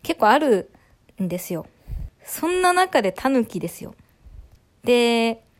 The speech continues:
タヌキチなどなどにですね、報告したら、「犬じゃない？」って言われたんですけど、で、私も最初犬だと思ったんですよ。いや、違う。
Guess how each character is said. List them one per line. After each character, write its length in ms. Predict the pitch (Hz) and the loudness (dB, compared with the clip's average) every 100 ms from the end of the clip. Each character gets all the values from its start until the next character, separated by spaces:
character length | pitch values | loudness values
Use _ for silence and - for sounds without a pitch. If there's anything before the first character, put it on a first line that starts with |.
| _ _ - | _ _ -6
タ 120 | 254 | -2
ヌ 160 | 254 269 | -2 -2
キ 140 | 254 | -8
チ 160 | 254 247 | -4 0
な 160 | 254 | 2
ど 100 | 220 | 2
な 140 | 196 208 | 0 -2
ど 120 | 180 | -2
に 140 | 175 | -4
で 100 | 170 | -6
す 120 | 175 175 | -8 -8
ね、 220 | 190 269 _ _ | -8 -10 _ _
報 180 | - 254 | 0 0
告 240 | 247 247 254 | 0 -2 -4
し 60 | |
た 140 | - 214 | -2 -2
ら、 300 | 180 175 - _ - - _ | -2 -6 -12 _ -20 -20 _
「犬 240 | 196 277 523 | 4 8 8
じ 60 | - | 6
ゃ 80 | 175 | 2
な 100 | 165 | -2
い？」 60 | |
っ 20 | |
て 60 | 180 | -6
言 80 | 185 | -4
わ 60 | 180 | -2
れ 60 | |
た 120 | 196 | -4
ん 40 | 180 | -6
で 60 | |
す 80 | 180 | -8
け 100 | 170 | -10
ど、 180 | 170 175 - - | -12 -14 -18 -12
で、 80 | - | 0
私 340 | 196 269 523 508 | 2 6 8 8
も 100 | 466 | 6
最 220 | - 415 | 6 6
初 100 | 415 | 6
犬 220 | 269 262 370 | 4 6 6
だ 120 | 277 | 4
と 100 | 185 | 2
思 160 | 202 | 0
っ 40 | 240 | -2
た 160 | 202 | -4
ん 80 | 175 | -6
で 100 | 160 | -8
す 120 | - | -10
よ。 100 | 165 - _ _ _ - | -12 -14 _ _ _ -6
い 60 | |
や、 100 | 196 | -6
違 160 | 190 180 | -6 -6
う。 120 | 175 | -4